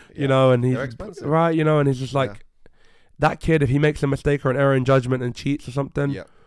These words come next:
Speaker 2: I'm not judging him the same way as I judge, like, the twenty-eight-year-old pay-to-win guy who's got everything in his fucking locker,
Speaker 1: Yeah.
Speaker 2: who has,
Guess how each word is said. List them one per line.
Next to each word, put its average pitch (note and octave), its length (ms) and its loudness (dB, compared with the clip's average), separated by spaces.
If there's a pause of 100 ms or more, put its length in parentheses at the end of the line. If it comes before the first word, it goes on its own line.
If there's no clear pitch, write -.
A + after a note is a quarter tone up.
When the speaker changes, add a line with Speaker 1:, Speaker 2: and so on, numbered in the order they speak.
(500)
Speaker 2:
I'm C#3+ 80 2
not E3+ 160 4
judging D3 320 2
him C3+ 180 2
the B2 60 -2
same C#3 280 -2
way C3+ 120 2
as B2 80 0
I B2 120 -2
judge, A#2+ 320 0
like, - 180 -8
the B2+ 120 -8 (180)
twenty-eight-year-old B2 800 -4
pay-to-win B2 460 -4
guy A#2+ 260 -4
who's A#2 160 -2
got - 220 -8
everything B2 440 -2
in A#2 60 -2
his A#2 100 -4
fucking B2+ 280 -8
locker, A#2+ 400 -4 (200)
Speaker 1:
Yeah. G#2+ 220 -16
Speaker 2:
who B2 80 -4
has, B2+ 180 -4